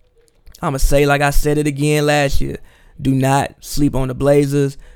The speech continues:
The Blazers very well could end up in the finals, um, in twenty twenty.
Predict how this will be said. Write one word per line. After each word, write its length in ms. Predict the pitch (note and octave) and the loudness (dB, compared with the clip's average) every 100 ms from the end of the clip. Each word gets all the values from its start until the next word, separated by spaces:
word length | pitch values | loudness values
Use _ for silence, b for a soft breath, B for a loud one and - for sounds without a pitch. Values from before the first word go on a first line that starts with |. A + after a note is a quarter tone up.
| - | -12
The 80 | |
Blazers 520 | - C3+ C#3+ C3+ C#3 B2+ | -4 2 2 2 0 0
very 300 | C3+ C3+ C#3+ | 0 2 2
well 360 | C#3 C3+ C3 | 4 4 2
could 280 | C3 D3 C#3+ | 0 2 2
end 140 | C3+ | 2
up 140 | C3+ B2 | -2 -2
in 60 | |
the 80 | B2+ | -6
finals, 560 | - C#3+ C#3+ C#3+ C#3+ - b b b _ - | -2 -2 0 -2 -4 -8 b b b _ -14
um, 720 | - C3 C3 B2+ B2+ B2+ C#3+ - - | -10 -6 -6 -6 -8 -10 -12 -16 -10
in 160 | C3+ | -8
twenty 300 | C3+ D3 C#3 | -4 -2 -2
twenty. 440 | C#3 D#3 D#3+ E3 | -2 -2 -2 -4